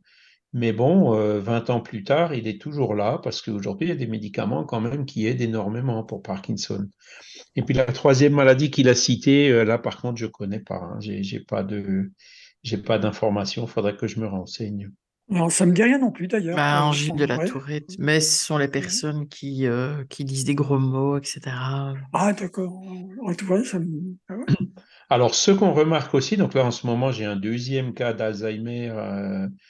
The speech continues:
Speaker 1: qui, qui est une tante à moi, hein, que, que, pareil, hein, qui a quatre-vingt-quinze ans. Et, et, et elle, effectivement, et ça, ça, on l'avait vu aussi avec ma mère,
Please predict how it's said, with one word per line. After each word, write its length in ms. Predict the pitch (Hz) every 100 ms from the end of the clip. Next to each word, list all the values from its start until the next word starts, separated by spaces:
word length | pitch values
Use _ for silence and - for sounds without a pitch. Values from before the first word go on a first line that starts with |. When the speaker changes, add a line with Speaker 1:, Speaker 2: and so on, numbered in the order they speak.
| - _ _
Speaker 1:
qui, 180 | - 101
qui 160 | -
est 80 | 101
une 180 | 98 98
tante 380 | 101 107 190 139
à 60 |
moi, 260 | 104 131 226
hein, 200 | 160 220
que, 320 | 151 101 95
que, 400 | 95 104 101 98 - _ _ _ _ _ - - -
pareil, 380 | - 92 139 160
hein, 80 | 143
qui 140 | -
a 240 | 95 95 98
quatre-vingt-quinze 800 | 95 95 95 95 98 95 101 131
ans. 200 | 190 196 _ _ _ _ -
Et, 80 | 113
et, 420 | 117 127 135 -
et 20 |
elle, 220 | 139 202 196
effectivement, 720 | - 139 - 143 135 185 185
et 80 |
ça, 180 | 107 -
ça, 200 | - 139
on 60 | 160
l'avait 280 | 127 110 101
vu 160 | 117
aussi 300 | 120 - 123
avec 220 | 107 107
ma 100 | 110
mère, 440 | 104 107 131 185